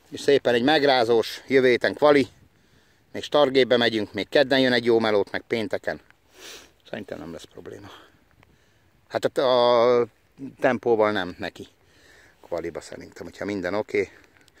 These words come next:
És már kint szépen fel tudunk rá ülni. Igen, ilyen rettegős volt. Leszállásnál fölmászott a falra, felülésnél fölmászott a falra. Ilyen voltak ilyen dolgai.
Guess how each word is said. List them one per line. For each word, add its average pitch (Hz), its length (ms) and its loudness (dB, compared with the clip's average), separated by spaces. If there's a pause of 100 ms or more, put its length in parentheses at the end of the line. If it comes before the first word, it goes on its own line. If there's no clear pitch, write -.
(140)
És - 80 -20
már 135 120 0
kint 143 200 2
szépen 113 320 2
fel 113 200 -2
tudunk 101 280 -8
rá 90 120 -2
ülni. 135 360 4 (1600)
Igen, 104 280 -4
ilyen 107 200 -2
rettegős 95 520 0
volt. 92 180 -8
Leszállásnál 117 600 0
fölmászott 110 600 -4
a 92 60 -4
falra, 104 380 -2 (440)
felülésnél 139 640 4
fölmászott 113 640 -2
a 110 60 0
falra. 98 460 0 (1080)
Ilyen 117 180 -16
voltak - 380 -12
ilyen - 140 -14
dolgai. - 340 -12